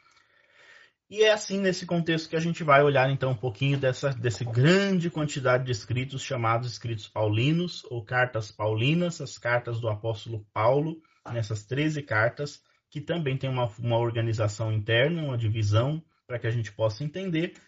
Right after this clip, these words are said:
e aí localizar a nossa carta que nós vamos estudar agora, que é a carta aos Gálatas. Tá certo? Bom, a gente vai caminhando assim, tem, às vezes, eu, todo mundo foi, vai colocando aí os comentários, se surgir alguma coisa, vocês vão colocando, eu vou dando uma olhadinha,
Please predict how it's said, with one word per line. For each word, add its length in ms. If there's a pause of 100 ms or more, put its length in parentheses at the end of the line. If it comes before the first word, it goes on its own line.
(180)
e 100
aí 120
localizar 640
a 100
nossa 380
carta 400
que 120
nós 160
vamos 220
estudar 360
agora, 380
que 240
é 180 (240)
a 100
carta 480 (240)
aos 400
Gálatas. 1040 (680)
Tá 80
certo? 380 (360)
Bom, 140
a 40
gente 240
vai 160
caminhando 480
assim, 440 (140)
tem, 260
às 140
vezes, 420 (120)
eu, 160
todo 260
mundo 220
foi, 160
vai 220
colocando 380
aí 60
os 80
comentários, 800
se 60
surgir 220
alguma 260
coisa, 260
vocês 100
vão 120
colocando, 480
eu 60
vou 100
dando 220
uma 100
olhadinha, 500